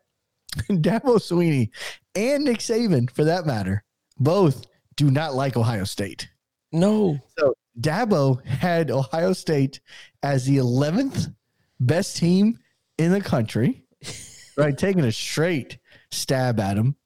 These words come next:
Speaker 2: Yeah.
Speaker 1: And then <laughs> Alabama had them as eighth.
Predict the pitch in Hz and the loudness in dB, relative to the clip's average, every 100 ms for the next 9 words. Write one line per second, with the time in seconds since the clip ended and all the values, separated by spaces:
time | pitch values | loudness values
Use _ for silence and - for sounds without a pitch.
0 | _ 170 143 - 160 160 185 - - - | _ -10 -10 -4 0 2 0 -2 -6 -4
1 | 175 180 127 165 339 208 120 - _ - | 0 0 2 0 2 2 0 -2 _ -20
2 | - _ _ 180 165 151 156 156 147 - | -20 _ _ -2 0 2 2 2 -2 -6
3 | 202 254 160 - | -4 0 0 -2